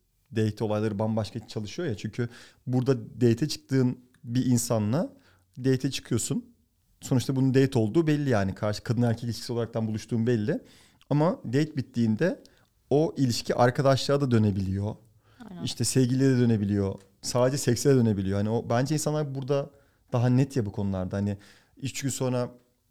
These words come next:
Speaker 1: işte bir, atıyorum, aylar geçiyor. O arkadaşının, arkadaşın olmuş artık sa-, zaten senin. O sevgilinin ona buluşunda,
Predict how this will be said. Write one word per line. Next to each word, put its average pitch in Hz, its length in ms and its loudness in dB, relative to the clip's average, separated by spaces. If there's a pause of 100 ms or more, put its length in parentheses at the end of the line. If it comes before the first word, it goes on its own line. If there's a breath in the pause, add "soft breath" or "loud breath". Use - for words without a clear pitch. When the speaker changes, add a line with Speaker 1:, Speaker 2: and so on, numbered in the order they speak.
(120)
Speaker 1:
işte 113 420 -6
bir, 110 220 -8 (260)
atıyorum, 117 320 -2
aylar 131 240 0
geçiyor. 135 360 -4
O - 20 0
arkadaşının, 135 440 -4
arkadaşın 127 400 -2
olmuş 139 160 -2
artık 101 220 -8
sa-, - 200 -12
zaten 101 280 -8
senin. 110 220 -6
O 160 40 -4
sevgilinin 139 460 0
ona 139 160 0
buluşunda, 147 400 -2